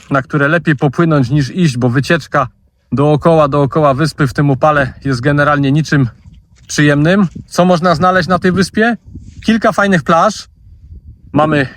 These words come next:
kilka bardzo dobrych i ciekawych rodzinnych restauracji.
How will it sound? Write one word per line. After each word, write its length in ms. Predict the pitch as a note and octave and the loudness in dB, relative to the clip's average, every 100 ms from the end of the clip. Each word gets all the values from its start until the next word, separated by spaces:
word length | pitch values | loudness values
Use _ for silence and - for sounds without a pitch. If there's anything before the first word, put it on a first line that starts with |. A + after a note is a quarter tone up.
| D3+ | -6
kilka 300 | E3+ D3 A#2 | -6 -4 -2
bardzo 360 | C#3+ E3 E3+ | 0 0 0
dobrych 500 | E3+ D#3 C#3+ C3 - - | 0 0 0 -2 -4 -10
i 100 | C#3+ | -4
ciekawych 440 | C#3+ C#3 C#3 B2 | -4 -2 -2 0
rodzinnych 520 | C3+ B2+ D#3+ D3+ A#2+ - _ - - | -2 0 0 2 0 -6 _ -20 -6
restauracji. 760 | B2 C#3 - C#3 C#3 B2 E3 | -4 -2 -2 -2 -2 -2 -2